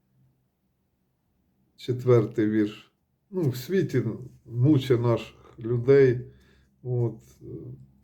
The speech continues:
підводить під залежних, создає такі ситуації, щоб билися,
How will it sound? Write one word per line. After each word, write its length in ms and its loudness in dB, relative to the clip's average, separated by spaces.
підводить 580 4
під 160 -2
залежних, 920 2
создає 680 4
такі 580 -4
ситуації, 800 -2
щоб 260 -2
билися, 720 2